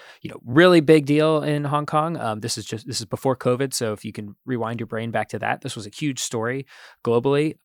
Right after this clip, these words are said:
but there were a, a lot of people that were arrested and secu-, security forces pretty well cracked down on that. And so this is a group that, you know, in support of human rights and free speech and democracy in Hong Kong was providing, you know,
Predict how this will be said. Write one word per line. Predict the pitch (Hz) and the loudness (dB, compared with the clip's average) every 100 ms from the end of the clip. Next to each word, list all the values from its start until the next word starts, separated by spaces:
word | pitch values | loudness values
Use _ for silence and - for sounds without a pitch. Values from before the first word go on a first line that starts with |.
| - | -2
but | 123 135 | 2 2
there | 143 135 | 4 4
were | 131 127 | 4 2
a, | 123 - | 0 0
a | 123 | 0
lot | 127 127 135 | 4 6 6
of | 127 - - | 2 -6 -8
people | 139 - 131 | -4 -2 0
that | 127 | 0
were | 131 127 123 | 2 0 0
arrested | 143 240 - 117 107 | 2 2 0 -4 -4
and | 107 104 | -8 -10
secu-, | - 113 143 - | -12 -4 -4 -4
security | - - 185 170 | -4 2 4 4
forces | 170 165 156 - _ - | 2 2 0 -8 _ -2
pretty | 185 | 0
well | 190 165 | 2 2
cracked | - 156 - 120 | 2 2 0 -2
down | 123 143 | 0 0
on | 123 | -2
that. | 107 101 | -4 -8
And | - | -6
so | - 127 110 - - - | -2 -2 -2 -8 -20 -4
this | 156 147 | 2 2
is | 143 | 2
a | 139 | 2
group | 135 135 - | 2 2 2
that, | 135 120 - | 4 4 0
you | 131 | -8
know, | 104 104 | -6 -6
in | 131 | -6
support | 120 127 - 127 127 | -6 -6 -2 -2 0
of | 120 110 | -2 -2
human | - 113 110 | -4 -8 -6
rights | 104 131 - - | -6 -6 -8 -10
and | 117 110 107 107 - | -8 -8 -8 -12 -10
free | - | -8
speech | 107 - 113 - | -8 -8 -8 -8
and | 113 | -8
democracy | 110 107 113 - 117 | -4 -2 -4 -6 -8
in | |
Hong | 110 110 110 | -6 -6 -4
Kong | 117 110 113 - - | -4 -4 -6 -14 -6
was | 131 127 | -2 -2
providing, | - 135 139 139 135 131 131 | 2 4 6 4 2 -2 -6
you | 139 | -10
know, | 98 87 | -12 -14